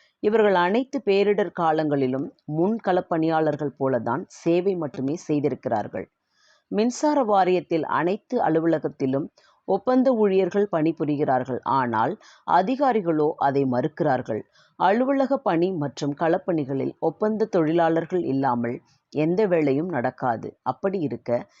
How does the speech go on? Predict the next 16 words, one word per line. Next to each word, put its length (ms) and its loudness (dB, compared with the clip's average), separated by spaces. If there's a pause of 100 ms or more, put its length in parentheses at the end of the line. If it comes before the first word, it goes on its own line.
(180)
எங்களை 440 2
உதாசீனப்படுத்துவது 1200 0
நியாயமற்றது 880 0
என்றும், 460 -6 (360)
தமிழக 480 0
முதல்வர் 480 0
கடந்த 380 -2
தேர்தல் 480 0
வாக்குறுதியில் 720 -2
கூறியபடி 720 -4 (280)
நூற்றி 560 -2
ஐம்பத்தி 580 0
மூன்றை 640 -4
அமல்படுத்தி, 800 -4 (300)
ரெண்டாயிரத்தி 680 0
ஏழில் 640 0